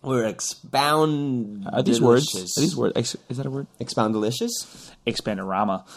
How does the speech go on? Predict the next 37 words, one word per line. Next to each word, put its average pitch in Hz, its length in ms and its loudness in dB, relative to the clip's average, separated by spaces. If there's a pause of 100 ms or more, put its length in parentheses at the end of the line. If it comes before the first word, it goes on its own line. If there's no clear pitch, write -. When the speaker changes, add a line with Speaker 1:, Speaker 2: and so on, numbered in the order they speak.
(140)
Speaker 2:
Uh, 123 220 10
yeah, 147 440 8
man. 151 200 6
Twenty, - 220 4
I 170 100 10
feel 226 160 4
like 233 80 10
we're 185 220 8
earning 147 260 8
our 127 140 6
zeros. 113 720 4
Like, 117 120 0
you 113 60 2
know 113 40 4
what 113 40 4
I - 20 4
mean? 117 120 4
Like, 107 160 0
tw-, - 200 -8 (140)
ten 143 240 6
was 110 80 2
like, 110 120 0
"Whoa," 180 360 6
and 120 80 2
then 117 100 -2
twenty 147 220 -2
is 101 60 -4
like, - 100 -8
"Whoa," 214 260 8
and 127 180 4
thirty 151 140 2
is 131 80 0
gonna 135 120 0
be 120 60 2
like, 113 120 -2
"Whoa." 113 720 -4
<laughs> - 60 -20